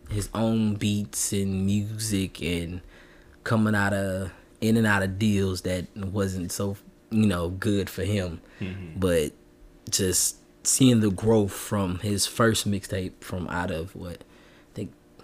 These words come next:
Speaker 1: well, I think that was two thousand nine, two thousand ten, something like that.
Speaker 2: Around that time, yeah. That's when a
Speaker 1: And
Speaker 2: lot of, uh,
Speaker 1: seeing the
Speaker 2: very
Speaker 1: growth.
Speaker 2: popular artists these days came out, so.
Speaker 1: Yeah,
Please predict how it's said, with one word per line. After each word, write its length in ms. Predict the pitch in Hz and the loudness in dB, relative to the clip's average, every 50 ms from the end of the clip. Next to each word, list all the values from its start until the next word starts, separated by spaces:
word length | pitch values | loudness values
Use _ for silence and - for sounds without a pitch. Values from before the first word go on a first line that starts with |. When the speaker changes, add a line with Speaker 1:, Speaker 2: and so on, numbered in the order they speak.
| - - - | -20 -20 -18
Speaker 1:
well, 80 | 135 139 | -18 -16
I 40 | 139 | -14
think 180 | - - 170 170 | -14 -14 -10 -8
that 100 | 131 113 | -8 -8
was 80 | 98 | -8
two 160 | - - 139 131 | -8 -8 -8 -8
thousand 160 | 127 127 123 | -6 -6 -8
nine, 180 | 120 120 127 120 | -6 -6 -8 -8
two 120 | - 131 | -8 -8
thousand 140 | 127 123 120 | -8 -8 -8
ten, 160 | - - 120 | -8 -8 -8
something 240 | 120 - 135 127 107 | -6 -4 -4 -4 -4
like 160 | 101 - - | -6 -8 -8
that. 200 | - 80 82 - - - 104 | -10 -10 -10 -12 -14 -10 -8
Speaker 2:
Around 280 | 101 104 107 104 98 92 | -6 -4 -2 -4 -4 -4
that 180 | 90 87 85 | -8 -10 -10
time, 260 | - 90 85 85 87 | -12 -12 -14 -12 -12
yeah. 120 | 85 87 87 90 - - - - | -14 -14 -14 -8 -6 -6 -6 -4
That's 120 | 98 98 | -4 -4
when 120 | 92 87 90 | -2 -2 -2
a 40 | 87 87 85 | -2 -4 -4
Speaker 1:
And 60 | 85 | -4
Speaker 2:
lot 160 | 92 92 90 | -4 -6 -6
of, 160 | 87 85 82 82 | -8 -10 -12 -12
uh, 180 | 82 85 85 82 87 95 - - _ - - _ - - - _ - _ - _ - - - - - - | -12 -12 -12 -14 -16 -18 -20 -20 _ -20 -20 _ -20 -20 -20 _ -20 _ -20 _ -16 -16 -16 -16 -4 2
Speaker 1:
seeing 400 | - - - 131 117 110 101 92 | 6 6 8 8 8 8 6 4
the 60 | 87 | 2
Speaker 2:
very 80 | 90 | -2
Speaker 1:
growth. 280 | 90 101 107 110 107 92 90 85 | -2 2 4 4 4 2 0 -4
Speaker 2:
popular 140 | 82 87 87 85 | -8 -8 -10 -10
artists 200 | 85 82 - - | -12 -14 -16 -18
these 120 | 87 87 | -18 -18
days 240 | 87 87 82 82 82 - | -18 -18 -18 -18 -18 -18
came 200 | - 92 87 87 | -18 -16 -16 -14
out, 180 | 90 90 87 - - | -16 -16 -18 -18 -20
so. 140 | - - - | -20 -16 -8
Speaker 1:
Yeah, 220 | - 87 76 58 | -6 -6 -6 -6